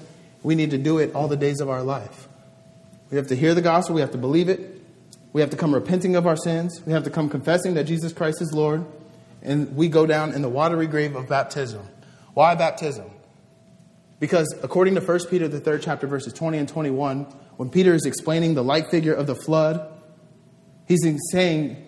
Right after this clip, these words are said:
baptism does now also save us. Not the putting away of the filth of the flesh, but it's an answer of the good conscience towards God.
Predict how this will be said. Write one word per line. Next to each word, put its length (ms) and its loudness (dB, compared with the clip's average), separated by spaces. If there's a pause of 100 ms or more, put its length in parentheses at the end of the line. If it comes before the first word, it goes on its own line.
(260)
baptism 680 2
does 260 2
now 380 -2
also 400 -2
save 440 -4 (100)
us. 460 -8 (440)
Not 220 0
the 80 0
putting 260 0
away 240 0
of 80 0
the 80 -4
filth 240 -4
of 60 -4
the 80 -4
flesh, 280 -4
but 120 -6
it's 120 -8
an 120 -10
answer 260 -4
of 80 -4
the 80 -8
good 220 -6
conscience 360 -8
towards 280 -8
God. 340 -10